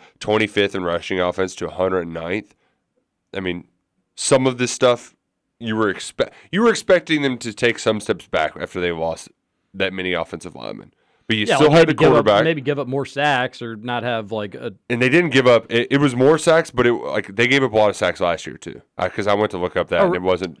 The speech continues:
Speaker 2: yeah,
Speaker 1: it, yeah.
Speaker 2: I do remember that. Now you say
Speaker 1: Yeah,
Speaker 2: that.
Speaker 1: they,
Speaker 2: People,
Speaker 1: they,
Speaker 2: people forget that.
Speaker 1: people do forget that. Um, so yeah, a lot, a lot of it just came down to they didn't score enough points when it mattered, and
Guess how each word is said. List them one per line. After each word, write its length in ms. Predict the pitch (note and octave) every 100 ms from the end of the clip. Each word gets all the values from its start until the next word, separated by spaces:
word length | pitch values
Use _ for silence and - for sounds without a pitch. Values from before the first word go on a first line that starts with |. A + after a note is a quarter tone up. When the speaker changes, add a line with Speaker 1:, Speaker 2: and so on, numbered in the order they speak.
| -
Speaker 2:
yeah, 340 | G3+ A3+ A3
Speaker 1:
it, 100 | -
yeah. 80 | F#2
Speaker 2:
I 20 |
do 100 | E3+
remember 320 | C3+ A#2+ A2+ A2+
that. 140 | A2+
Now 100 | B2
you 120 | B2
say 120 | A2
Speaker 1:
Yeah, 120 | G2+ E2
Speaker 2:
that. 160 | A2+
Speaker 1:
they, 120 | G2+ G#2+
Speaker 2:
People, 80 |
Speaker 1:
they, 160 | F#2 A2
Speaker 2:
people 180 | G3+ F3+
forget 260 | D3+ F3+ -
that. 180 | E2+
Speaker 1:
people 220 | - A#2 B2
do 120 | C#3+
forget 360 | C#3 F2+ E2
that. 200 | - C#2+ - -
Um, 400 | F2+ F2 E2+ E2+ _ _ _ _ _ _ _ _
so 140 | - B2+
yeah, 240 | B2 C3 -
a 100 | B2+
lot, 360 | B2+ D3+ D#3 - - _ _ _
a 80 | C#3+
lot 180 | D#3 G3
of 80 | D#3+
it 60 |
just 220 | C3+ C3+ -
came 180 | C#3
down 240 | B2 B2 A#2+
to 300 | B2+ A#2+ G#2 _ -
they 180 | C3
didn't 300 | C#3+ C#3+ C3+
score 340 | A#2+ - A#2 A2+
enough 280 | G#2 G2+ G2
points 520 | - G2+ F#2 - - _ _ _ -
when 220 | G2+ G#2+
it 80 | E2+
mattered, 420 | F2 D2 - - _ _ _ -
and 420 | G#2+ G2+ F#2+